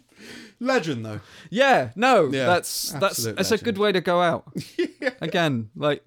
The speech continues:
Speaker 2: well, I'm not sure about being mauled, but just the attitude of it.
Speaker 1: Yeah.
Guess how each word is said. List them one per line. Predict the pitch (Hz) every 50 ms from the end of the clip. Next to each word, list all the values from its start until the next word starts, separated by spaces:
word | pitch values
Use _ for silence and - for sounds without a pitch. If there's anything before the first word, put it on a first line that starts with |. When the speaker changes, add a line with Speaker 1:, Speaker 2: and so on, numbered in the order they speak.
| 135 -
Speaker 2:
well, | - 180 165 165
I'm | 175 185
not | - 123
sure | - 165
about | 147 147 131 -
being | 147 139 135
mauled, | 127 123 123 127 139 156 160 - - _ _ _ _ _ -
but | 156 -
just | - - -
the | - 160 151
attitude | 147 - - - - 127 113 117
of | 117 110
it. | 101 - - _ _ _ _ _ _ _ -
Speaker 1:
Yeah. | 156 175 160 139 117 107